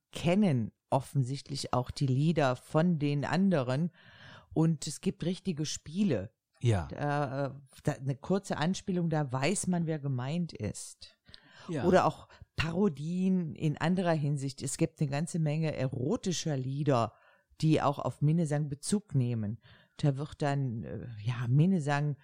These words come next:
Speaker 1: sehr zweideutig dargestellt.
Speaker 2: Es gibt ja sogar heute noch Minnesang. Ich hab das, äh, vorhin mal recherchiert und das ist also tatsächlich, es, es spaltet sich so ein bisschen auf in so eine Hobbybewegung, die einfach machen, was ihnen gerade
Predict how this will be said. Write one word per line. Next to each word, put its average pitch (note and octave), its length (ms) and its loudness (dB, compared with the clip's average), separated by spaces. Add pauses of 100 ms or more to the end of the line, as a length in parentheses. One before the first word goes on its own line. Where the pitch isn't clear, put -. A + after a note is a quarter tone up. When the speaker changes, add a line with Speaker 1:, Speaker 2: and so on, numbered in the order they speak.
(240)
Speaker 1:
sehr E3+ 420 4
zweideutig C3+ 840 0
dargestellt. A#2+ 880 -4 (1000)
Speaker 2:
Es B2 160 2
gibt C3 240 2
ja E3 120 6
sogar A#2+ 440 2
heute C4+ 320 0
noch F2+ 320 0 (100)
Minnesang. F#2+ 640 4
Ich F#2+ 120 -6
hab B2+ 140 -6
das, A#2+ 240 -4
äh, A#2 320 -6
vorhin A#2+ 320 2
mal C3+ 240 2
recherchiert A2+ 920 -2
und C#3 260 0
das A#2+ 160 -8
ist C3+ 180 -6
also A#2 240 -2
tatsächlich, A2+ 540 -2
es, C3+ 140 2
es - 200 -2
spaltet F#3 400 0
sich - 160 -2
so E3 80 2
ein C#3+ 80 4
bisschen D#3 400 0
auf G#2+ 340 2
in F2 140 0
so G#2 100 0
eine G#2 220 4 (500)
Hobbybewegung, C#3+ 1080 4
die A#2+ 160 0
einfach A2+ 480 0
machen, A#2+ 840 4
was A#2 220 2
ihnen A2 180 0
gerade F#2+ 640 0